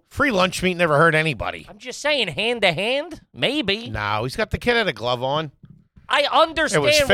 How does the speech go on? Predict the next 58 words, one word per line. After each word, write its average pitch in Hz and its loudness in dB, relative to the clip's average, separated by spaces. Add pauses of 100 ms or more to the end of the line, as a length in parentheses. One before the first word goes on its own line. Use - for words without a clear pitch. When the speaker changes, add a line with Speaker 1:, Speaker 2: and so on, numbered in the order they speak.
(120)
Speaker 1:
fingerless, 135 0
but - 2
still. 196 2
Speaker 2:
<laughs> - -12
It 165 -4
was 147 -14
Big 110 -8
J 110 -6
was 127 -12
back 135 -10
there. - -6 (500)
Uh, - -12
I 175 0
understand 294 0
what - -6
you're 233 -6
saying, 294 2
but 233 -4
I'm 196 -6
saying 202 -4
maybe 214 -2
they 214 -2
were 196 -2
like, 175 -4
they 165 -10
just 156 -18
did 180 -10
it 185 -8
away 180 -6
with 160 -12
it 120 -16
at 110 -16
some 110 -12
point. 98 -12
I 131 0
don't 214 -2
know. 147 -4 (200)
I 247 0
haven't 277 2
Speaker 1:
No, 240 2
Speaker 2:
ordered 311 6
Speaker 1:
I 170 4
had 247 4
it 254 -2
a 214 -2
couple, 226 2
I 220 4
had 294 2
it 254 -4
a - -8
couple 254 0
weeks 277 0
ago. 156 2
They 123 -2
gave 131 -2
me 127 -6
a 104 -8
slice. - -6